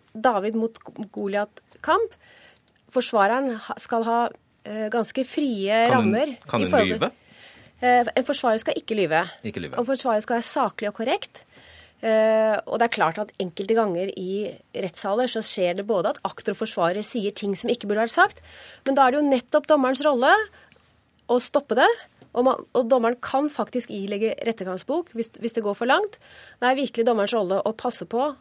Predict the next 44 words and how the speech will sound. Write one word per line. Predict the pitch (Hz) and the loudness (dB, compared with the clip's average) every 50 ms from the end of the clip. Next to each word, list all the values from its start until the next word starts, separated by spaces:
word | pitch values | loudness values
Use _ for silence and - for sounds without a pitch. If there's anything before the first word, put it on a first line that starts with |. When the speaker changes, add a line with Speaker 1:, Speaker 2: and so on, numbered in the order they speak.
| - - | -8 -8
Speaker 1:
at | 226 226 | -6 -4
det | - 196 185 | -2 -4 -2
som | - 226 | -2 -4
skjer | 208 - - 190 190 214 | -6 -4 -4 -4 -4 -4
i | 208 | -4
retten, | 208 185 - _ - 311 370 370 - - - - _ _ | -6 -8 -8 _ 0 0 0 0 -2 -16 -20 -20 _ _
det | - 220 208 | -2 -2 0
skal | - 247 240 - - | 0 0 -2 -2 0
være | 220 214 196 185 196 208 208 - - - | 0 0 0 0 -2 -2 -4 -6 -6 -6
ordentlig | 202 202 190 - 226 233 | -6 -6 -4 -4 -4 -2
og | 226 | -2
skikkelig, | - - - 233 262 339 427 - - _ - - - - - - _ _ - | -4 -6 -2 2 2 2 2 0 -4 _ -20 -20 -20 -20 -20 -20 _ _ 0
men | 240 226 240 233 | 0 0 2 2
forsvareren | 254 233 - - 202 190 208 214 190 190 | -2 -4 -2 0 2 2 2 0 -2 -2
har | 185 185 - - | -2 -2 -2 -4
vide | 202 202 233 214 190 202 190 143 | -6 -6 -6 -4 -2 -4 -4 -2
virkemidler | 196 226 214 - - 180 185 185 226 254 | -4 -4 -4 -4 -6 -6 -4 -2 -2 -2
fordi | 240 - 254 220 190 196 185 185 | -2 -2 -4 -4 -4 -6 -4 -4
det | 208 - | -2 -2
er | - - 156 | -2 -4 -4
så | 160 - 196 175 - | -6 -6 -8 -6 -6
alvorlig. | - 185 170 160 139 147 156 165 165 _ _ _ _ _ _ _ _ _ - | -4 -4 -4 -4 -4 -4 -6 -6 -8 _ _ _ _ _ _ _ _ _ -4
Speaker 2:
Ok, | 107 95 90 - 85 80 87 | -4 -4 -2 -2 -4 -4 -2
vi | 110 | -2
har | 120 135 139 | 0 2 2
en | 143 151 156 160 | 2 2 -2 -2
liten | 165 165 123 110 - - 120 107 | -2 0 -2 -2 0 0 -2 0
utfordring | 82 - - 95 90 90 90 90 | 0 -2 -2 -4 -2 -2 -4 -2
her, | 87 90 90 | -4 -4 -4
føler | - 95 90 87 90 87 | -4 -4 -2 -2 -4 -4
jeg, | - | -6
Sissel | 87 80 - 85 78 - | -10 -10 -10 -12 -8 -6
Filtun. | - 85 76 - 90 85 | -6 -6 -4 -4 -6 -4
Du | 85 87 | -2 -2
er | 87 85 | -2 -2
psykolog, | - - 82 - - 90 85 85 85 82 82 80 87 92 | -4 -6 -6 -4 -4 -4 -4 -2 -2 -2 -4 -2 -4 -2
og | 85 | -2
en | 92 85 85 | 0 0 0
av | 92 92 | 0 -2
de | 95 90 | -2 -2
tre | - 92 85 87 85 92 78 - | 0 0 0 0 -2 -4 -8 -6
som | - 95 90 90 90 90 87 90 | -6 -4 -4 -2 -4 -4 -4 -6
skrev | 80 - - 82 80 80 82 82 | -8 -8 -6 -4 -4 -4 -2 -4
denne, | 78 73 73 73 | -6 -6 -6 -6